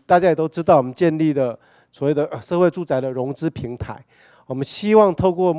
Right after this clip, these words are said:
现阶段银行手头上，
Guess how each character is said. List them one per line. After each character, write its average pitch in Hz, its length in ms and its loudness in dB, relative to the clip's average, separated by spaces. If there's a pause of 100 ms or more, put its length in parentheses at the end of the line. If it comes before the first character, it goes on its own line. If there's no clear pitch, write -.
现 180 320 0
阶 175 180 2
段 170 300 2
银 151 260 0
行 147 340 0
手 139 220 -6
头 113 240 -10
上， 151 240 0